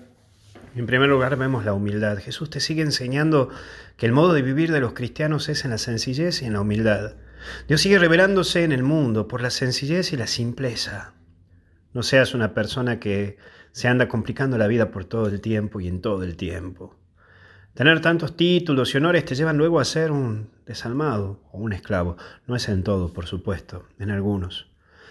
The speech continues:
¿Cuántas veces vimos personas que lo pueden tener todo, pero en el fondo son esclavos en celda de oro? La simpleza te lleva a la libertad y la libertad te lleva a la simpleza.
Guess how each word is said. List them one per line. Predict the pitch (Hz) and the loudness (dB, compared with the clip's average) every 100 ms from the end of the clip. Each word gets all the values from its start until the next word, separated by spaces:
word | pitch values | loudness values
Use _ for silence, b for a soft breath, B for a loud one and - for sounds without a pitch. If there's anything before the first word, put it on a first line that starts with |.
| b b | b b
¿Cuántas | - 110 101 | -8 -4 2
veces | 117 - 104 95 - _ _ _ _ _ - | 2 2 -4 -8 -14 _ _ _ _ _ -8
vimos | 127 127 | -6 -4
personas | - 107 135 135 - | -4 -4 -2 -4 -2
que | 110 104 104 | -2 0 0
lo | 110 | -2
pueden | 151 143 | -2 0
tener | 135 139 | 0 -2
todo, | 135 147 101 92 | 0 0 0 -2
pero | 135 139 | -2 0
en | |
el | 143 | 0
fondo | 143 196 175 | 0 -2 0
son | - 170 | 2 0
esclavos | 160 190 208 190 - | 2 2 2 0 -4
en | 117 113 | -6 -4
celda | 151 143 139 | -4 -2 -2
de | 110 98 | -2 -4
oro? | 95 98 - _ _ _ _ _ _ _ _ | -6 -8 -16 _ _ _ _ _ _ _ _
La | |
simpleza | - 117 113 147 131 | -4 -2 -2 -2 -2
te | 110 | 0
lleva | 127 135 | 2 2
a | |
la | 101 | 2
libertad | 101 117 120 165 165 | 2 0 4 4 4
y | 131 | 4
la | 117 | 2
libertad | 120 143 202 196 | 0 0 -2 -2
te | 123 | -6
lleva | 143 135 | -6 -6
a | |
la | 110 | -8
simpleza. | - 101 98 95 - - 90 | -8 -8 -8 -10 -10 -12 -16